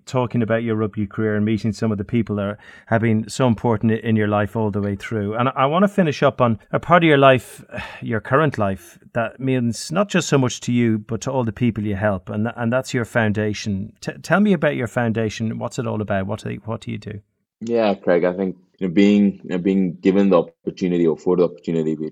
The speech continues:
Speaker 2: blessed with the talent to do something you love, you know, perform at, you know, at the highest level and potentially get a platform to give back and inspire and, and make a difference. And, you know, there were moments in my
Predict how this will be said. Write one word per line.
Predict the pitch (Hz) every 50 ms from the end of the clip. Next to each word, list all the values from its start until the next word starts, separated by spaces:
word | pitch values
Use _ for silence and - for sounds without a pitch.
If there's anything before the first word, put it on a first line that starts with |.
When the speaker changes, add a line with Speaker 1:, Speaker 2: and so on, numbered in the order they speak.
| - _ 78
Speaker 2:
blessed | 78 78 82 - -
with | 82
the | 76 76
talent | - - 80 78 80 80 80 78 _
to | - 85
do | 82 82
something | 80 - 82 82 82 80
you | 78
love, | 76 76 76 78 80 78 73 _ _
you | 73
know, | 73 76
perform | - _ - - - - 90 87 85 82
at, | 78 - _ _
you | - 80
know, | 78 76 69
at | - -
the | -
highest | 78 78 80 80 78 - -
level | - 80 80 78 80 78 76 76 73
and | 73 76 78 78 - _ _ _ _ _ _ _ _
potentially | - 85 - 92 90 85 - 98
get | 80 92 90 82
a | 80
platform | - - - 87 85 - - - 98 104 110 117 117 117 - _ _
to | - 104
give | 85 92 90 78 -
back | - 80 80 - -
and | 82 82
inspire | 78 73 - - 80 78 78 80 78 78
and, | 78 78 73 -
and | - 82 82
make | 80 78 -
a | 76
difference. | - 82 80 - 87 82 78 -
And, | 78 78 78
you | -
know, | 71 80
there | 80 80
were | 82 80
moments | 82 82 85 85 87 90 90 85
in | 87 85
my | 82 82 82